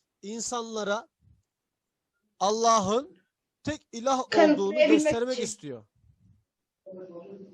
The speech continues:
Speaker 1: O dönemlerde mesela güneşe tapanlar var, yıldıza tapanlar var. Hazreti İbrahim de bunlara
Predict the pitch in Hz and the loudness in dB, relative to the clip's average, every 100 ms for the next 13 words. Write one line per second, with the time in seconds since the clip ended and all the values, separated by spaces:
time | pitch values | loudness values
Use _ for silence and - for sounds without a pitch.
0 | 170 175 170 - 151 185 - - _ _ | -18 -18 -18 -18 -20 -18 -20 -20 _ _
1 | _ _ _ - - - _ _ _ - | _ _ _ -20 -18 -20 _ _ _ -6
2 | 262 277 269 254 254 233 247 247 247 247 | -4 0 0 0 0 0 -2 -2 -2 -4
3 | 190 240 233 - 226 233 233 240 214 185 | -2 -2 -2 -2 -2 -4 -2 -2 -2 -4
4 | 202 208 185 240 226 226 214 240 226 233 | -4 -8 -6 -8 -8 -10 -6 -6 -4 -6
5 | - _ _ _ _ _ _ _ _ _ | -8 _ _ _ _ _ _ _ _ _
6 | - 262 262 240 247 254 254 220 226 220 | -10 -8 -8 -10 -8 0 2 2 -2 -8
7 | 180 208 - - - 196 285 262 208 190 | -10 -12 -16 -20 -14 -10 -4 0 2 0
8 | 247 | -4